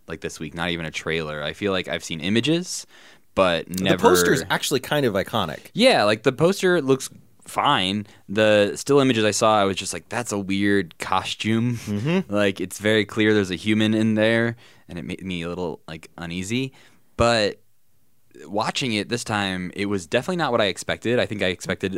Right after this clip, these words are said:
Speaker 1: a little bit cruder of a movie.
Speaker 2: Right.
Speaker 1: I think I thought Howard the Duck was gonna be more, like, of a Deadpool type, I guess,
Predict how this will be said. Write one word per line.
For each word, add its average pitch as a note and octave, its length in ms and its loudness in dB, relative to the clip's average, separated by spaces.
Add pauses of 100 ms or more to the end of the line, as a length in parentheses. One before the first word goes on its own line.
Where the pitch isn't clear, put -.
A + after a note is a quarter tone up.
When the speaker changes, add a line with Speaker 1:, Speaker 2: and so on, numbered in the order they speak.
Speaker 1:
a F#2 60 -2
little F#2 180 -2
bit - 160 -8 (140)
cruder G2+ 560 -2 (240)
of G#2+ 120 -4
a A#2 60 2
movie. C#3+ 460 0 (180)
Speaker 2:
Right. A2 340 0
Speaker 1:
I G2+ 60 0
think G#2+ 140 0
I G2 120 4
thought G2 340 0
Howard F#2+ 260 0
the F#2 80 -8
Duck F#2 180 0
was F2 140 -4
gonna F2+ 180 -4
be F2 320 -4
more, F2 680 -2 (280)
like, - 300 -12 (260)
of E2+ 200 -8
a F2+ 100 -4
Deadpool F#3+ 680 0
type, A3+ 380 -4
I A3 160 -2
guess, A3 560 0